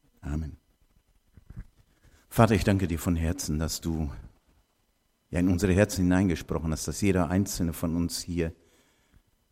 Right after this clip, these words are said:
der das Wort gehört hat, Herr, was mit nach Hause nehmen kann, Herr,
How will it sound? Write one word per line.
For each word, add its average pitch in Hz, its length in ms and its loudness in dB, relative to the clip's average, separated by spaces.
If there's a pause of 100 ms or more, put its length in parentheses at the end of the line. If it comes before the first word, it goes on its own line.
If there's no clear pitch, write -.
(120)
der 78 80 -2
das 80 160 -4
Wort 90 180 -2
gehört 90 420 -2
hat, 71 200 -8
Herr, 73 260 -6
was - 140 -10
mit 92 140 -4
nach 78 120 0
Hause 85 300 0
nehmen 73 260 -6
kann, 67 220 -14
Herr, 69 240 -10